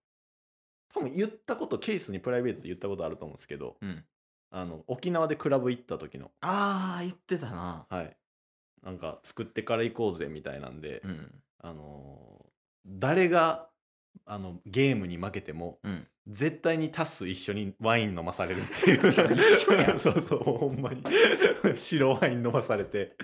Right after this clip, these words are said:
Speaker 1: で、ベロンベロンの状態でね、
Speaker 2: うん。
Speaker 1: 行ったら、あのー、三時間ぐらい記憶なくて、で、あのー、めちゃめちゃどんどんで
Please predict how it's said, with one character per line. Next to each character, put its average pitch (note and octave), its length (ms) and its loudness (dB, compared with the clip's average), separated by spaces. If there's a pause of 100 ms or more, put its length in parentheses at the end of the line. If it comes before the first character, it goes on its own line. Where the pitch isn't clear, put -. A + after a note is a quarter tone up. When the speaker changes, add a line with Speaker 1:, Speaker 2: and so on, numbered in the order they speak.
(960)
Speaker 1:
で、 E3+ 180 -2
ベ C3 180 4
ロ B2+ 140 4
ン A#2+ 80 0
ベ B2 100 2
ロ B2 120 4
ン A#2+ 60 -2
の A#2 100 0
状 A2+ 180 -2
態 G#2+ 160 0
で A2 100 -2
ね、 F3+ 240 -4
Speaker 2:
う - 40 -16
ん。 G#2 220 -16 (220)
Speaker 1:
行 G2 120 -10
っ - 120 -20
た G#2+ 100 -4
ら、 D3+ 360 0 (400)
あ F#2+ 220 -8
の F2+ 460 -10
ー、 F2 40 -14
三 C#3 280 -4
時 C3 100 -8
間 C3+ 240 0
ぐ C3 80 2
ら F2+ 140 2
い E2+ 260 -8 (100)
記 G2+ 160 -4
憶 F#2 180 -6
な F#2+ 120 -6
く F#2+ 120 -16
て、 F#2 360 -6 (540)
で、 A2+ 460 -6 (120)
あ F2 160 -14
の E2+ 320 -14
ー、 D#2+ 40 -14
め F#2+ 140 -6
ち G#2+ 100 -6
ゃ A2+ 40 -2
め A2 80 -6
ち A#2+ 60 -2
ゃ B2 60 0
ど B2+ 180 2
ん C3 100 2
ど F#2+ 120 -2
ん E2+ 100 -8
で D#2+ 80 -8